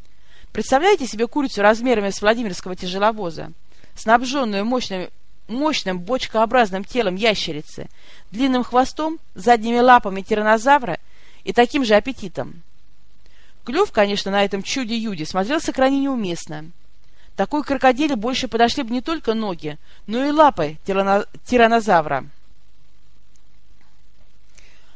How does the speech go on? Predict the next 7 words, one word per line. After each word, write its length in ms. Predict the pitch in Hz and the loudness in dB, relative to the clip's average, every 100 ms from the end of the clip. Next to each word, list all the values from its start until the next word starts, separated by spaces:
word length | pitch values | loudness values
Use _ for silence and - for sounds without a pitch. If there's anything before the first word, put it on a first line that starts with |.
| - | -6
Однако 400 | - 214 359 370 | -2 4 4 4
зачатки 460 | 302 302 349 339 285 | 2 2 2 0 -4
крыльев 440 | - 330 302 233 | -2 0 0 -2
у 60 | - | -2
неё 180 | 233 285 | -4 -2
тоже 360 | - 254 196 | -4 -4 -4
имелись. 600 | 180 180 156 139 - - | -4 -4 -4 -6 -10 -12